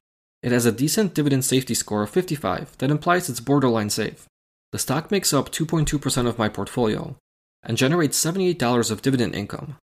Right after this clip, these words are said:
That accounts for three point one percent of my total dividend income. My yield on cost of three point one nine percent is better than the current dividend yield.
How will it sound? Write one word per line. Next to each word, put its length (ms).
That 100
accounts 300
for 120
three 220
point 240
one 120
percent 280
of 80
my 100
total 300
dividend 280
income. 320
My 100
yield 260
on 140
cost 300
of 80
three 180
point 220
one 160
nine 160
percent 420
is 100
better 260
than 140
the 60
current 260
dividend 300
yield. 300